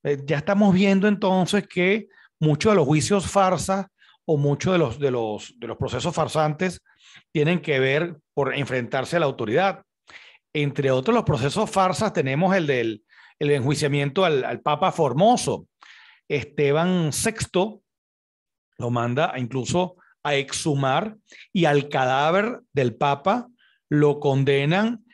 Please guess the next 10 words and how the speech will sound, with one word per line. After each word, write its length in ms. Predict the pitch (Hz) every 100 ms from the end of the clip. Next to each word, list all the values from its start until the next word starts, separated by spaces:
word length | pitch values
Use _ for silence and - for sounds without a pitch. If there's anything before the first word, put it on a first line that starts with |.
| - _
este, 520 | 143 131 - 147 139
y 60 | 131
no 80 | 139
solamente 440 | 151 156 156 156
eso, 180 | - 226
sino 340 | 147 143 117 - - -
declaran 540 | 143 156 170 185 185
nulo 300 | 190 190 202
su 200 | - 190
papado. 640 | 143 113 165 180 160 101